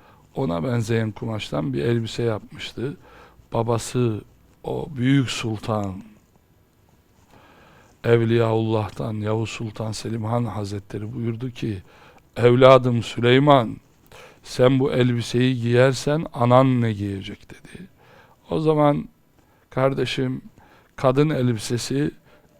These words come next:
erkek elbisesi ayrı olsun. Resulullah Aleyhisselam buyuruyor ki, "Kadın erke-, erkek kadına benzemesin." "Men teşebbehe bi kavmin fehuve minhum."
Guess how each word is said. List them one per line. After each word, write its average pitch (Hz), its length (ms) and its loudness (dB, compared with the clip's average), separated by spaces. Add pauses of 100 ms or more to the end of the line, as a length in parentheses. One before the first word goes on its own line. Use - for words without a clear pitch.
(160)
erkek 131 480 0
elbisesi 120 500 0
ayrı 120 380 4
olsun. 123 500 -2 (460)
Resulullah 131 360 2
Aleyhisselam 123 640 2
buyuruyor 120 340 -2
ki, 120 280 -8
"Kadın 131 340 0
erke-, 123 520 -2
erkek 123 420 -2
kadına 113 400 -2
benzemesin." 117 760 -4 (480)
"Men 131 320 2
teşebbehe 123 760 -2
bi 117 80 -2
kavmin 127 460 -2
fehuve 113 400 -4
minhum." 117 580 -4